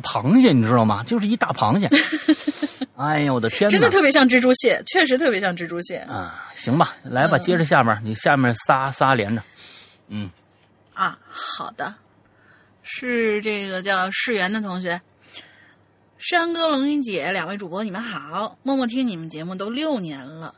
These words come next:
Speaker 2: 今天还是决定出来跟二位打声招呼。不为别的，只是想让二位知道，还有很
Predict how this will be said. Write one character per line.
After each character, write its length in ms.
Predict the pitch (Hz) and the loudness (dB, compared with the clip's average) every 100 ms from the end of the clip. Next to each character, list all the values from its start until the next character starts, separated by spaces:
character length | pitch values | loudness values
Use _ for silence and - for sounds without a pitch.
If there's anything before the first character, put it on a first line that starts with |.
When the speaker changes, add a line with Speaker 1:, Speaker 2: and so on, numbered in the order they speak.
| - | -16
Speaker 2:
今 200 | 202 190 | -12 -8
天 160 | 185 | -8
还 180 | 175 151 | -8 -8
是 80 | 226 | -8
决 120 | 226 | -8
定 180 | 190 170 | -8 -12
出 160 | - | -10
来 160 | 240 175 | -8 -8
跟 120 | - | -10
二 180 | - 160 | -10 -10
位 160 | 160 - | -10 -14
打 140 | - | -14
声 200 | - 220 | -12 -8
招 220 | 226 302 370 | -6 -6 -6
呼。 160 | - - _ - - | -12 -20 _ -20 -20
不 100 | - | -4
为 180 | 240 320 | 0 0
别 200 | 220 175 | 0 -4
的， 140 | 202 175 - - | -2 -6 -10 -14
只 120 | - | -8
是 100 | 180 196 | -4 -4
想 180 | 185 | -4
让 100 | 143 | -6
二 160 | 143 180 | -4 -4
位 120 | 180 | -4
知 140 | 175 233 | -6 -6
道， 140 | 190 | -6
还 220 | 156 175 | -6 -8
有 140 | 185 175 | -8 -10
很 260 | - 160 | -10 -12